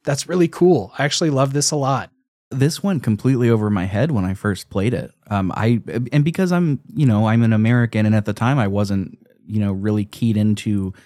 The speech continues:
Speaker 2: looking up thematic material in video games. But
Speaker 1: Mm-hmm.
Speaker 2: when it was pointed out to me, it, like, it sparked a new love for this game because it's, it's, it's so well done. And I know this is not my place to shout out other channels, um, but there's a really phenomenal,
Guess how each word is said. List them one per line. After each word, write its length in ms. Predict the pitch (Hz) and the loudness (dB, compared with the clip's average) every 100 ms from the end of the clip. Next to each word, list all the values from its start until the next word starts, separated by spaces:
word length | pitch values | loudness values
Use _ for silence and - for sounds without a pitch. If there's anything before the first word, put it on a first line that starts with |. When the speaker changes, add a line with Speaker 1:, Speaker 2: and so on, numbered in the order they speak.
| _ _ - | _ _ -4
Speaker 2:
looking 340 | 110 107 104 | -2 0 0
up 140 | 98 | 0
thematic 420 | - 101 101 95 95 | -4 -2 0 -2 -4
material 360 | 98 98 90 | -6 -4 -4
in 100 | 92 | -4
video 260 | 98 117 104 | 0 0 0
games. 300 | 87 82 92 | -2 -8 -4
But 180 | 101 107 | -2 -2
Speaker 1:
Mm-hmm. 180 | 117 120 _ | -4 -8 _
Speaker 2:
when 160 | - 120 | 0 2
it 80 | 139 | 2
was 120 | 156 | -2
pointed 360 | - 160 160 101 | -2 -2 0 -2
out 180 | 104 - | -4 -2
to 60 | |
me, 140 | 151 92 | -2 -2
it, 240 | 95 113 | -2 -4
like, 300 | 110 113 - | 0 0 0
it 140 | - 117 | -6 -6
sparked 360 | - 135 165 | -2 -2 0
a 60 | 117 | 2
new 240 | 107 117 | 4 2
love 260 | 101 101 110 | 2 -2 -4
for 140 | - | -4
this 220 | 98 87 - | -8 -8 -6
game 360 | 101 98 80 - _ _ - | -2 -2 -6 -14 _ _ -8
because 500 | 107 113 104 98 - | -2 0 0 -2 -4
it's, 260 | 120 - - | -4 -4 -6
it's, 260 | 120 - - _ _ _ _ - | -6 -6 -14 _ _ _ _ -6
it's 140 | 127 | -6
so 180 | - 190 | -2 0
well 200 | 202 143 | 2 2
done. 360 | 113 127 107 92 | 2 2 2 2
And 260 | 117 120 - | 2 2 2
I 100 | 135 | 2
know 180 | 180 165 | 4 2
this 200 | 135 113 | 0 -2
is 80 | |
not 180 | 107 104 | -2 -2
my 80 | 101 | -2
place 320 | 95 101 98 | -4 -4 -6
to 80 | - | -8
shout 260 | - 101 101 | -4 -2 0
out 200 | 101 92 | -2 -2
other 320 | 95 98 95 _ _ _ | -6 -6 -10 _ _ _
channels, 380 | - 107 107 107 - - _ _ - | -4 0 0 -2 -8 -20 _ _ -2
um, 320 | 104 98 - | 0 0 -2
but 140 | - 107 | -4 0
there's 320 | 123 123 113 | 2 2 0
a 100 | 92 | -4
really 260 | 120 131 123 | 0 2 2
phenomenal, 680 | - 110 107 107 104 101 | 2 2 4 2 2 0